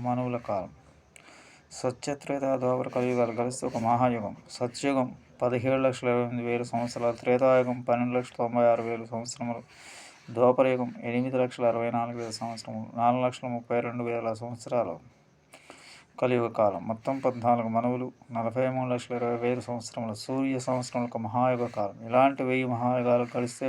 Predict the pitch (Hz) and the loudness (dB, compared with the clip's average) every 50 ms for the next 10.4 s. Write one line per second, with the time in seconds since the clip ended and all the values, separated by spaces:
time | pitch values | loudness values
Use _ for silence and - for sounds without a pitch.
0 | 127 127 127 123 123 127 127 127 127 123 123 120 120 - 123 120 123 120 120 117 | 0 2 2 2 2 0 -2 0 0 0 0 -2 2 4 4 4 4 2 -2 -2
1 | 123 123 127 127 131 127 123 - 123 - - _ - 120 120 127 123 131 117 117 | -2 -2 0 2 2 2 0 -2 -6 -12 -10 _ -4 -2 -2 -2 -2 -4 -4 -6
2 | 107 95 - - _ _ - - - - - - - - - - - - - 107 | -6 -6 -8 -12 _ _ -20 -20 -18 -18 -18 -18 -20 -20 -20 -20 -12 -2 4 8
3 | 117 123 123 135 131 139 139 143 143 139 139 127 131 127 131 135 135 135 131 127 | 8 10 10 8 6 6 6 6 6 4 2 -2 -2 -4 -4 -4 -4 -4 -2 -2
4 | 127 127 123 123 123 123 - _ _ _ _ - - - 123 120 117 120 117 113 | -2 -4 -4 -6 -8 -8 -12 _ _ _ _ -20 -14 -8 -6 -4 -2 -2 0 0
5 | 117 120 131 139 139 135 131 120 127 131 131 127 123 120 117 113 - 120 120 120 | 2 2 2 2 2 2 2 4 4 4 4 4 4 4 2 4 4 6 6 6
6 | 117 - 113 110 113 113 113 - 117 - 104 101 95 98 98 101 - - 147 147 | 6 4 4 4 4 4 0 -6 -14 -12 -10 -8 -8 -8 -8 -8 -6 -4 -4 -2
7 | 139 127 123 - - - - - - - - - - 139 123 123 113 110 107 113 | -2 -2 -4 -6 -12 -18 -20 -18 -18 -20 -20 -6 -4 -2 -2 -2 -2 0 0 2
8 | 120 131 139 147 147 - - 143 135 143 147 160 - - _ _ _ - - 120 | 2 2 0 -4 -6 -6 -8 -4 -2 0 0 0 -4 -8 _ _ _ -2 0 2
9 | 123 123 127 127 127 - 131 131 - - 110 101 101 101 90 92 - - - _ | 4 4 2 2 -2 -4 -8 -8 -8 -8 -8 -8 -8 -8 -8 -10 -14 -18 -20 _
10 | _ - 120 120 123 127 131 | _ 0 2 4 4 4 2